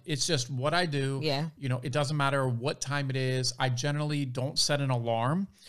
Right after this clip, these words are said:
Speaker 1: So I will wake up whenever I feel like waking up.
Speaker 2: Mm-hmm.
Speaker 1: You know, I don't schedule things in the morning usually, unless I really have to, because I feel like it interrupts my sleep pattern. For me,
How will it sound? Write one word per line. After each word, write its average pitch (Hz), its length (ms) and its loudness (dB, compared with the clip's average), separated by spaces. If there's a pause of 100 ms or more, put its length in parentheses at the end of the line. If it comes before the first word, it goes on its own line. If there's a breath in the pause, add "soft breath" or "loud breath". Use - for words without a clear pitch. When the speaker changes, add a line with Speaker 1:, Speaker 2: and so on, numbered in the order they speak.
(180 loud breath)
Speaker 1:
So 139 380 4
I 131 160 4
will 143 240 2
wake 139 340 0
up 131 320 2 (1200)
whenever 135 280 4
I 151 60 4
feel 160 140 -2
like 156 160 0
waking 156 280 -2
up. - 220 -8
Speaker 2:
Mm-hmm. 175 340 0 (140)
Speaker 1:
You 131 80 -6
know, 123 100 0
I 135 80 2
don't 151 260 2
schedule 147 420 2
things 131 360 0
in 127 80 2
the 120 60 2
morning 127 480 0 (260)
usually, 151 960 2
unless 127 260 -2
I 117 80 -4
really 127 280 -2
have 139 340 -4
to, 113 220 -6
because 123 500 0
I 120 120 -6
feel 127 180 -4
like 120 180 -2
it - 80 -8
interrupts 123 520 0
my 113 120 -2
sleep 131 320 -4
pattern. 107 380 -6
For 135 100 -2
me, 156 400 4